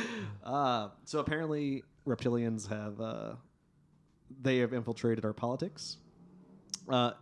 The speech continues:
I love this. "Evil reptilian kitten eater from another planet." Uh, that was a, uh, that was used to refer to a, uh, Ontario Liberal Party opposition leader, Dalton McGutney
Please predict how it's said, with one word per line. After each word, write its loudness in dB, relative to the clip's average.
I 0
love 4
this. -2
"Evil 6
reptilian 6
kitten 8
eater 8
from 4
another 10
planet." 2
Uh, 0
that -2
was 0
a, 0
uh, -2
that -2
was -2
used 4
to 2
refer 2
to 2
a, -2
uh, -12
Ontario 0
Liberal 4
Party 0
opposition -2
leader, -8
Dalton -4
McGutney -6